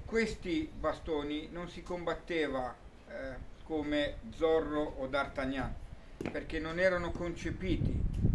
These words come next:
per l'uso di stocco, ma bensì per dei colpi a due mani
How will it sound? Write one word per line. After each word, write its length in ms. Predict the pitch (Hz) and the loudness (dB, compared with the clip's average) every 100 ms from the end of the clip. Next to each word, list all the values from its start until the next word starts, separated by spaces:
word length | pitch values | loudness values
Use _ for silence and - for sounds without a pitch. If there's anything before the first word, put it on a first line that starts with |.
| - | 8
per 160 | - - | 8 8
l'uso 640 | 143 151 156 147 147 139 - - - - | 6 4 2 4 2 2 0 -4 -6 -2
di 140 | 135 | -2
stocco, 520 | - 160 156 - - - - - - - | 0 0 0 -2 -4 -4 -2 0 2 2
ma 160 | 254 262 | 2 0
bensì 600 | - 359 170 - 294 - - - - - | 2 0 0 4 4 4 0 0 0 0
per 220 | 151 139 | 0 0
dei 320 | - 175 180 | 0 0 0
colpi 580 | 170 165 156 - 151 135 131 - | 2 2 2 -2 -4 -4 -6 -4
a 80 | 131 | -4
due 280 | 156 196 202 | -4 -2 0
mani 420 | 165 147 151 | 2 2 0